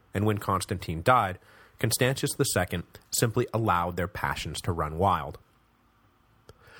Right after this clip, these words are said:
But given every other paranoid and ruthless thing he did with his life, I am not at all opposed to laying blame squarely at the young prince's doorstep. It is in perfect keeping with all of Constantius's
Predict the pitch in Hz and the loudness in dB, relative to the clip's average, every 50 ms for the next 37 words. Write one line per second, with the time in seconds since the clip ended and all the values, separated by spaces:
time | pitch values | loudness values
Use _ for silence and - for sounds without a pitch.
0 | - - - - - - - 156 - - 220 247 262 233 - 135 143 127 127 117 | -20 -18 -18 -18 0 2 2 2 4 2 2 2 2 0 2 2 2 4 4 2
1 | 110 107 104 - - - - - 104 101 101 95 95 92 92 90 92 90 85 85 | 4 2 0 -2 -2 -6 0 0 2 2 2 2 0 0 0 0 -2 -4 -4 -2
2 | 85 92 98 104 - - 95 87 - - - 92 85 90 82 87 78 90 110 110 | 0 0 0 0 0 -2 -2 -2 -4 -4 -4 -4 -4 -4 -6 -6 2 2 2 2
3 | 104 101 82 87 82 - 80 80 76 76 - - - - _ _ - - - - | 2 -2 -4 -4 -6 -4 -4 -4 -4 -4 -6 -10 -16 -20 _ _ -20 -20 -4 0
4 | - 123 139 143 147 147 143 160 202 233 196 175 165 147 123 - - - - 95 | 2 2 2 2 2 2 2 2 2 2 0 0 0 0 -2 -6 -4 -2 -2 0
5 | 90 82 78 - - - 104 92 92 92 92 104 107 101 101 92 87 90 90 87 | 0 -2 -4 -6 -4 -2 -2 -2 0 0 0 2 0 -2 -4 -6 -4 -4 -2 -2
6 | 85 85 - - - - - - - 117 120 123 107 90 90 82 - - - 92 | -2 -4 -4 -2 -2 -2 -2 0 2 2 2 2 0 -2 -6 -8 -6 -4 -2 -2
7 | 82 - - - 92 87 82 78 78 - - 82 78 78 - - - - - - | -2 -2 -4 -6 -4 -4 -4 -6 -6 -6 -6 -6 -6 -4 -6 -8 -8 -6 -2 -2
8 | 95 92 90 - - - 80 69 - - - - - _ _ _ _ _ _ _ | 0 0 0 -2 -4 -6 -6 -8 -8 -10 -18 -20 -20 _ _ _ _ _ _ _
9 | _ - - 104 113 135 135 135 139 135 - - _ - 110 104 - - - 117 | _ -4 0 2 2 4 2 2 0 -4 -8 -8 _ -2 -2 -2 -2 0 0 0
10 | 113 - - - - - - 127 117 - 76 69 64 - - - _ _ _ 104 | 0 0 -4 -8 -8 -4 -2 -2 -2 -2 -6 -8 -8 -12 -16 -20 _ _ _ -4
11 | 101 - - 101 101 110 110 113 117 120 - - 123 117 - - 120 113 107 107 | -4 0 2 2 4 4 2 0 -2 -6 -4 -6 -4 -4 -2 0 0 0 0 -2
12 | - 87 82 - 71 73 - | -4 -6 -6 -4 -6 -8 -8